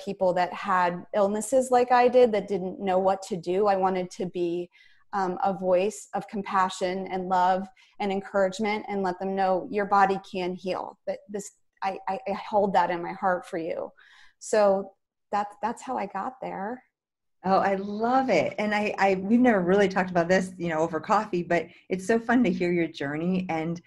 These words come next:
Speaker 2: what's interesting is I have such a parallel journey, 'cause when I was a child on the farm, I had horrible allergies. I didn't have asthma,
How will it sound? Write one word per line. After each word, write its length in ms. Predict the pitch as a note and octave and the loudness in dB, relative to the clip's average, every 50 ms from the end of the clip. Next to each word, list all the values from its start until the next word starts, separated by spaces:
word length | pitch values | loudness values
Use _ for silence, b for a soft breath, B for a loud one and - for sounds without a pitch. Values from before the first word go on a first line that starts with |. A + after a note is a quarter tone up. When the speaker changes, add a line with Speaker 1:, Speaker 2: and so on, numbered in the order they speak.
| b b b b b b b - - | b b b b b b b -12 -6
Speaker 2:
what's 220 | E3+ F#3 G3 F#3+ G3+ | -2 -2 -2 0 0
interesting 380 | G3 G3 G#3+ G3 A3 A3 G#3 | -2 -2 -2 -2 -2 -2 0
is 140 | G#3+ F#3 F#3 | 0 0 0
I 80 | E3+ E3 | 0 -2
have 120 | D#3+ D#3+ | -2 -4
such 260 | - - G#3+ G#3 - G3 | -6 -8 -8 -6 -6 -6
a 40 | F#3 | -6
parallel 380 | F#3 G#3 F3+ E3+ E3 E3+ E3+ | -4 -2 -2 0 0 0 -2
journey, 340 | E3 - D#3+ D#3 D#3+ E3+ F3+ | -4 -4 -8 -6 -4 -4 -4
'cause 200 | F#3 F3+ F3 F3 | -4 -6 -6 -8
when 140 | F3 D#3+ E3+ | -6 -4 -2
I 80 | E3 | -2
was 100 | E3 E3+ | -2 -2
a 80 | G3+ F#3+ | -4 -6
child 440 | G3 - - F3+ D#3 D3+ D3+ D#3+ E3 | -8 -6 -4 -4 -2 -2 -2 -2 -4
on 140 | D3+ D#3 E3+ | -4 -4 -6
the 140 | F#3+ F#3 F#3 | -6 -8 -6
farm, 380 | - F#3+ F#3 F3+ F3+ F3 F3 D#3+ | -4 -2 -2 -2 -2 -2 -4 -4
I 60 | E3 | -6
had 140 | D#3 D3+ D#3 | -8 -8 -10
horrible 500 | - - - F3 F#3 F#3+ F#3+ F3+ E3+ - - | -10 -6 -2 0 2 2 2 2 0 0 0
allergies. 480 | D#3+ D#3 D#3+ E3+ E3+ E3 D#3 D3+ D3+ | 0 0 0 -2 -4 -6 -8 -6 -6
I 80 | D#3+ E3 | -6 -4
didn't 200 | F#3 G#3 A3 A3 | -4 -2 -2 -2
have 140 | A3 F3+ E3 | -2 0 0
asthma, 460 | D#3 D#3+ F#3 F#3 F#3+ G3+ G#3+ A3 | 0 -2 -2 -4 -4 -4 -4 -4